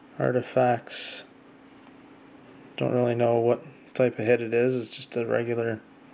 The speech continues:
base card, but it's five eighteen and a nine ninety-nine. Spacer, Brian Trottier, Valtteri Filppula.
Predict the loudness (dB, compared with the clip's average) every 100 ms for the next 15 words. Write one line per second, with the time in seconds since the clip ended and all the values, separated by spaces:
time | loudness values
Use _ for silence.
0 | -20 -20 -20 -20 -20 -20 -20 -2 0 0
1 | 0 0 2 2 -2 -4 -6 -8 -14 -20
2 | -20 -20 -20 -20 -20 -20 -20 -8 0 2
3 | 2 0 -2 0 0 0 0 2 0 -2
4 | -2 -2 -4 -10 -20 -16 -14 -14 -18 -20
5 | -20 -20 -20 -20 -20 -14 -14 -14 -20 -20
6 | -20 -20 -20 -20 -20 -20 -20 -20 -18 -18
7 | -20 -20 -20 -20 -20 -20 -20 -20 -18 -16
8 | -14 -16 -8 -4 -2 2 2 2 2 0
9 | 0 0 0 0 -2 0 0 -2 -4 -4
10 | -6 -6 -6 -6 -4 -4 -6 -6 -6 -6
11 | -4 -2 -2 -2 -4